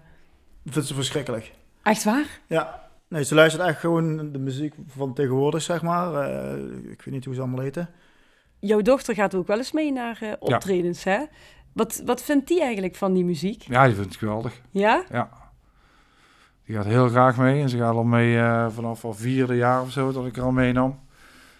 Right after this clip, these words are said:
Speaker 3: En, eh, alles wat met de band te maken heeft, dat vindt ze geweldig.
Speaker 2: Ja, dus zij, zij weet ook dat, dat, dat nummer Samsung, dat het over haar gaat?
Speaker 3: Ja, ja, dat weet ze, ja.
Speaker 2: Wat vindt ze daarvan?
Speaker 3: Ja, dat vindt ze geweldig natuurlijk. Ja.
Speaker 2: Dus ze is trots op, eh, papa?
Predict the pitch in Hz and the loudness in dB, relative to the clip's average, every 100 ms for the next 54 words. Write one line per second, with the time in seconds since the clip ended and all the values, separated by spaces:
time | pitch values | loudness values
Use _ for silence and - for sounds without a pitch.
0 | _ _ _ _ _ - 110 110 107 110 | _ _ _ _ _ -14 -8 -4 -2 0
1 | 117 123 123 127 127 117 120 127 127 127 | 0 0 0 0 0 0 2 2 4 4
2 | 127 127 123 120 120 117 - 104 90 - | 4 4 0 0 -6 -8 -8 -10 -10 -12
3 | - 208 202 - - - 202 214 233 208 | -6 0 0 0 -10 -4 -2 0 2 0
4 | - 185 208 202 233 233 196 175 202 202 | 0 4 4 6 4 4 0 0 -2 0
5 | 202 202 - 190 175 190 220 240 190 - | -2 -2 -2 -2 0 4 4 4 0 -2
6 | 190 180 180 208 202 202 214 226 208 208 | -2 -2 -4 -4 -4 -4 -2 -2 -2 -2
7 | 220 208 233 247 247 120 110 104 104 - | -2 -2 0 2 4 2 0 -4 -8 -10
8 | 101 107 214 - 262 - 196 185 202 180 | -12 -6 -4 -2 -2 -2 -2 -2 0 -2
9 | 170 113 110 104 101 107 117 135 127 123 | 0 -2 -2 -4 -4 0 0 2 -2 -2
10 | 110 107 - - _ _ _ - 104 104 | -4 -4 -8 -20 _ _ _ -10 -8 -8
11 | - 190 - 208 - 208 214 - 170 - | -6 -4 0 0 0 -2 -2 -2 -6 -2
12 | 180 165 165 165 160 156 143 | -2 -2 -4 -6 -6 -8 -10